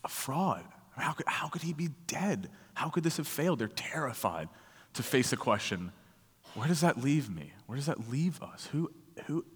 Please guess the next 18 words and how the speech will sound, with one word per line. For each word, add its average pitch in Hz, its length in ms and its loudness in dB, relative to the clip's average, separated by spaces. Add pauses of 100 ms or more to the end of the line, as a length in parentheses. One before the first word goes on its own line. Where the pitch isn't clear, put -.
(140)
who 151 160 -2
am 254 180 -2
I 95 140 0
now? 85 300 -10 (300)
Who - 160 -4
are 196 180 0
we?" 196 340 0 (3500)
I - 40 4
think 131 260 0
that 143 80 6
we're 127 340 4 (120)
often 113 340 0
tempted 107 600 -2 (800)
by 104 160 2
our 95 120 4
culture 101 500 -6 (1900)
to 139 120 2
live 139 460 6